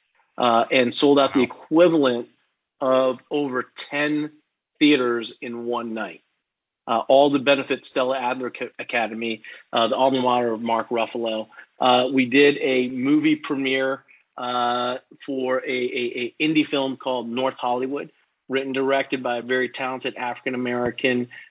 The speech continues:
Speaker 1: uh, artist named Mikey Alfred. Uh, it had, uh, Pharrell Williams as a producer, Vince Vaughn, Miranda Cosgrove, Ryder McLaughlin were, were stars in the film. And a lot like many other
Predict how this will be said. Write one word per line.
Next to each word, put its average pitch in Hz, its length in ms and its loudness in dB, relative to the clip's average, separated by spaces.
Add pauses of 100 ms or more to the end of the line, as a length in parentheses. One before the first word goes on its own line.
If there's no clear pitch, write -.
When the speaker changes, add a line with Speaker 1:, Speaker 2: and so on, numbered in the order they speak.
(100)
Speaker 1:
uh, 120 220 2
artist 131 420 2
named 120 220 -4
Mikey 127 380 -4
Alfred. 123 500 -4 (340)
Uh, 120 440 0 (100)
it 127 200 -4
had, 117 240 -6 (520)
uh, 127 120 -2
Pharrell 139 440 4
Williams 135 320 2
as 127 140 -2
a 120 40 -12
producer, 120 720 -6 (240)
Vince 135 320 0
Vaughn, 131 500 -4 (280)
Miranda 127 360 -2
Cosgrove, 127 800 -2
Ryder 123 280 -4
McLaughlin 123 880 -4
were, 117 280 0
were 113 140 -4
stars 123 440 2
in 127 80 -2
the 120 80 -6
film. 120 360 -6 (320)
And 143 140 0
a 147 60 0
lot 170 260 2
like 180 160 0
many 156 320 0
other 151 340 -2